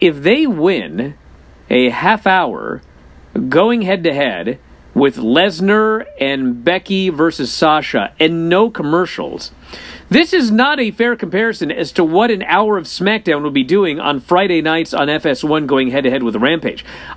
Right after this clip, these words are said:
I'm not saying that if they did an hour on F S one every Friday, they would not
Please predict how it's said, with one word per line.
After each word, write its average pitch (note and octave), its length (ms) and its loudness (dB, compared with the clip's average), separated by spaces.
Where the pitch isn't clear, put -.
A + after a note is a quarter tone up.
I'm C4+ 160 4
not D4 200 0
saying A#3 340 0
that F3+ 100 0
if D#3+ 100 0
they F3 200 0
did E3 180 0
an D#3 80 -2
hour E3 480 -2
on C#3 160 2
F E3 160 0
S E3 200 0
one D#3 240 0
every C#3+ 260 0
Friday, B2 640 -2
they E3+ 240 4
would A3 200 0
not F3+ 300 -2